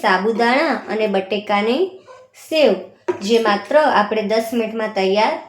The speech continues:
કરી શકીએ છીએ. સાબુદાણા પલાળ્યા કે બાફ્યા વગર ઇન્સ્ટન્ટ તેને દસ મિનિટમાં તૈયાર કરી શકીએ છીએ. અને આ ઉપવાસમાં, ગૌરી વ્રત કે પછી જયા પાર્વતીના વ્રતમાં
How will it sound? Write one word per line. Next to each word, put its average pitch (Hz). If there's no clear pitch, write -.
કરી 294
શકીએ 214
છીએ. 185
સાબુદાણા 208
પલાળ્યા 233
કે 233
બાફ્યા 202
વગર 240
ઇન્સ્ટન્ટ 233
તેને 233
દસ 240
મિનિટમાં 233
તૈયાર 214
કરી 302
શકીએ 208
છીએ. 190
અને 220
આ 214
ઉપવાસમાં, 233
ગૌરી 208
વ્રત 214
કે 269
પછી 269
જયા 202
પાર્વતીના 202
વ્રતમાં 190